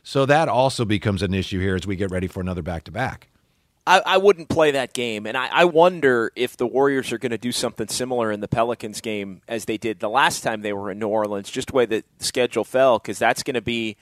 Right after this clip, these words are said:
Speaker 1: Just play the
Speaker 2: six
Speaker 1: first one
Speaker 2: game
Speaker 1: and get
Speaker 2: in
Speaker 1: it.
Speaker 2: nine
Speaker 1: Mm-hmm,
Speaker 2: nights.
Speaker 1: mm-hmm.
Speaker 2: And so I,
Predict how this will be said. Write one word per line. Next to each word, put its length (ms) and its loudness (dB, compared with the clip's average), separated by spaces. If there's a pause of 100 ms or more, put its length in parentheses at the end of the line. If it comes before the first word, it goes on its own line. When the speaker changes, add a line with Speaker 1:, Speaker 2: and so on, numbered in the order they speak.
Speaker 1:
Just 180 -10
play 180 4
the 100 4
Speaker 2:
six 160 4
Speaker 1:
first 140 2
one 120 4
Speaker 2:
game 80 2
Speaker 1:
and 60 0
get 140 4
Speaker 2:
in 60 4
Speaker 1:
it. 40 4
Speaker 2:
nine 160 0
Speaker 1:
Mm-hmm, 80 -14
Speaker 2:
nights. 540 -2
Speaker 1:
mm-hmm. 240 -4 (300)
Speaker 2:
And 140 -2
so 160 8
I, 240 6